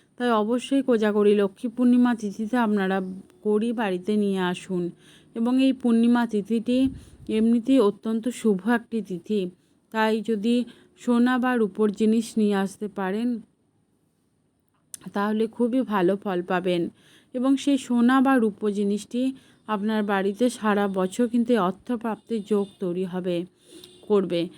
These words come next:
যে কোনো পুণ্যতিথিতে এই যে লক্ষ্মী পুজো তিথি, এই তিথিতে সোনা রূপা নিয়ে আসা, মা লক্ষ্মীকে নিয়ে আসা সমান বলে মনে করা হয়। এবং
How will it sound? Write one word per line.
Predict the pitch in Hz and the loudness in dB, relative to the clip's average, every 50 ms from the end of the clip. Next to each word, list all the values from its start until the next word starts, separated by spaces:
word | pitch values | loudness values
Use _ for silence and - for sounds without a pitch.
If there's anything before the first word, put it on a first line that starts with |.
| - - - - _ 226 | -20 -20 -20 -10 _ -4
যে | 202 247 262 247 | 0 0 0 2
কোনো | 254 277 277 285 285 254 | 4 4 6 6 6 4
পুণ্যতিথিতে | - 233 226 220 214 220 220 214 214 214 214 196 233 240 214 233 254 262 247 | 2 2 4 4 4 4 4 2 0 -2 -2 0 -2 -2 0 2 2 2 2
এই | - - - - 196 208 220 202 | 2 -2 -2 0 2 2 2 2
যে | 190 240 240 240 247 247 240 - - - _ _ _ | 2 0 0 0 0 -2 -6 -10 -18 -20 _ _ _
লক্ষ্মী | 214 214 214 214 214 - - 247 | -4 -2 -2 -2 -2 -4 -8 -6
পুজো | 233 240 233 214 247 240 | -4 -4 -2 0 0 0
তিথি, | 233 220 214 208 - - 233 240 240 | 0 -2 -4 -4 -2 -2 0 2 4
এই | 202 220 208 | 4 4 2
তিথিতে | - 214 214 196 220 226 214 - 262 254 | 2 -2 -4 -2 -4 -4 0 0 0 0
সোনা | 240 - 226 214 208 202 202 | 0 0 -2 0 0 2 2
রূপা | 202 208 196 233 233 226 | 2 0 0 0 0 2
নিয়ে | 220 214 208 202 | 2 2 2 2
আসা, | 190 190 196 - - 240 | 0 0 -2 -2 0 0
মা | 240 233 220 208 196 | 2 2 2 2 2
লক্ষ্মীকে | 190 190 190 190 - 202 196 - 220 214 | 2 0 -2 -4 -8 -12 -8 -4 -2 0
নিয়ে | 208 202 202 196 | 0 2 2 0
আসা | 190 196 196 - - 247 | 0 -2 -4 -4 -4 -6
সমান | 233 233 - 202 190 190 196 202 214 214 | -6 -4 -4 -4 -2 -2 0 0 0 0
বলে | 208 214 226 233 262 285 - - - - - _ _ _ - | 0 0 0 0 0 -2 -4 -8 -16 -20 -20 _ _ _ -8
মনে | 214 214 214 202 | -6 -4 -4 -4
করা | - 190 185 185 190 | -4 -2 -2 -2 -2
হয়। | 202 185 208 185 170 170 185 - - - - - - - _ | -2 -2 -2 -2 -2 -2 -4 -8 -14 -20 -20 -20 -20 -16 _
এবং | 214 214 214 214 208 208 214 | -6 -2 -2 0 0 -2 -2